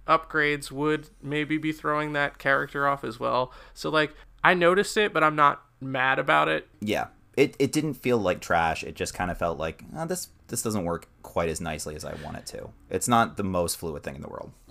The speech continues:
Speaker 1: It does add to the frustration a little bit
Speaker 2: Yes.
Speaker 1: because, you know, there are some times where you get fucked by an enemy, and that's fine. And then there are some times you get fucked because you didn't get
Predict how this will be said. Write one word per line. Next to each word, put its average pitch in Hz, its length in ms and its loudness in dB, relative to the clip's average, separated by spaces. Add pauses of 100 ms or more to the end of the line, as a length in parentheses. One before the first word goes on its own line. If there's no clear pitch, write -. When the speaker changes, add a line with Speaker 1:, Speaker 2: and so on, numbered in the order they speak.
Speaker 1:
It 185 180 -2
does 214 360 2
add 160 240 10
to - 80 -10
the 139 100 -2
frustration 123 600 -6
a 110 40 -10
little 113 160 -8
bit 73 240 -6
Speaker 2:
Yes. 104 140 -2
Speaker 1:
because, - 380 -2
you 135 80 -6
know, 120 200 -6 (160)
there 170 240 4
are 170 60 4
some 170 220 2
times 151 360 2
where 143 120 -6
you 139 120 -6
get 143 220 -2
fucked - 420 0 (160)
by 131 260 4
an 127 160 0
enemy, 139 420 -4
and 143 120 -4
that's 139 200 0
fine. 123 480 -8
And 139 120 -4
then 139 140 -4
there 143 180 0
are 139 60 0
some 135 220 -4
times 135 320 0
you 139 80 -8
get 135 160 -4
fucked 139 340 0
because 127 320 -6
you 123 80 -8
didn't 127 400 -8
get 131 200 -6